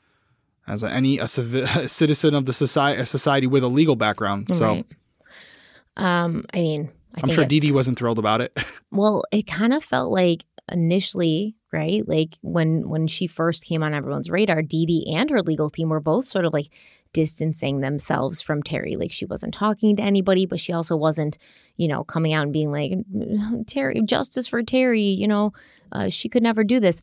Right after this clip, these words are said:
Speaker 2: But this whole kind of, like, initial stance of distance and silence, it took a turn in mid-August when Dee Dee gave an exclusive interview to People magazine,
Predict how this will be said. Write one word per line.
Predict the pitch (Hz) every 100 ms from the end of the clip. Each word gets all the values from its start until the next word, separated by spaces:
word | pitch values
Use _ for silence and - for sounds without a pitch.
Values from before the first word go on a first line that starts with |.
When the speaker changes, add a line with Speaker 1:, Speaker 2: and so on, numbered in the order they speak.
| -
Speaker 2:
But | 202 220
this | 247
whole | - - 247 240 196
kind | - 208
of, | 202
like, | 185 170 -
initial | 190 175 175 185 - 185 175 170
stance | - 170 165 165 160
of | 156 160 165
distance | 185 180 - 175 170
and | - 165 160
silence, | 175 165 160 160 -
it | 170
took | - 165
a | 160
turn | - - 240 190 175 156 - _ -
in | 180 170
mid-August | 160 156 165 240 240 180 -
when | 175 160
Dee | 170 190
Dee | 180
gave | 170 160
an | 156
exclusive | 156 - - - 175 165 160
interview | 170 285 208 160
to |
People | 147 151 160
magazine, | 151 147 151 190 220 190